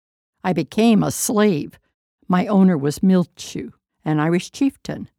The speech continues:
He forced me to care for his sheep. For six years, I survived in forest and mountainsides.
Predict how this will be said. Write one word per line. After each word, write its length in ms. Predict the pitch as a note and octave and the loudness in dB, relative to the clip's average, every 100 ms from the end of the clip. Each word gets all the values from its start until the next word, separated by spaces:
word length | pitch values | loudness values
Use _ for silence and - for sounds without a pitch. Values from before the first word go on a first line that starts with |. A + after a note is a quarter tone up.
| _ _ _ _ | _ _ _ _
He 160 | C#3+ | -8
forced 420 | C3+ - F3 - | -6 -4 -4 -4
me 100 | C#3+ | -6
to 120 | D3 C#3+ | -6 -6
care 240 | - D#3 | -4 -4
for 240 | - C#3 | -4 -8
his 100 | C3+ | -8
sheep. 460 | - - G3+ D#3 _ _ _ _ _ _ _ | -10 -6 -6 -6 _ _ _ _ _ _ _
For 180 | - C#3 | -8 -8
six 880 | C3 - - - C#4 - - - - | -6 -8 -8 -6 -8 -8 -14 -20 -16
years, 680 | A#3+ A3 G#3 D3 C3 C3+ - _ - | -6 -4 -2 -4 -6 -10 -16 _ -2
I 80 | G3+ | -2
survived 680 | - A3 D3+ F#3+ G3 D3+ | 0 -2 0 0 0 0
in 120 | D#3+ | -2
forest 640 | E3+ A#3 G#3+ F3+ D3+ - - | 0 0 2 2 0 -6 -4
and 180 | E3 D#3+ | 0 0
mountainsides. 1200 | F3 F#3+ - D#3+ C#3 - - C#3+ C#3+ - - - | 0 -2 -4 -6 -6 -6 -8 -8 -8 -8 -12 -20